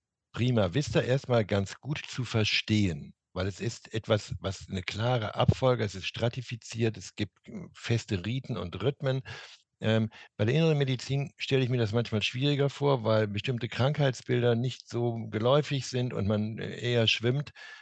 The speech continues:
ähm, weil der Diagnostikaufwand recht groß ist und das noch nicht so beherrscht wird. In der Chirurgie,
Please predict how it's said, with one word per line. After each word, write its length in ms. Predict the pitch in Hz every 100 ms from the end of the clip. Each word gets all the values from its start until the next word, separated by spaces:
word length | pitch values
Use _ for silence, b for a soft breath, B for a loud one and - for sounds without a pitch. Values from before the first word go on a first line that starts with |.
| B -
ähm, 360 | - 117 113 117 B B B
weil 220 | 101 104
der 260 | 104 101 101
Diagnostikaufwand 1500 | 95 107 101 98 127 - 139 - 104 117 120 113 113 110 104
recht 280 | 107 - -
groß 340 | 104 120 123
ist 160 | 107 104
und 220 | 98 95
das 220 | - 101 -
noch 100 | 98
nicht 180 | 104
so 140 | - 104
beherrscht 420 | 98 85 120 -
wird. 140 | 127
In 100 | -
der 80 | 110
Chirurgie, 540 | 98 123 113 113 147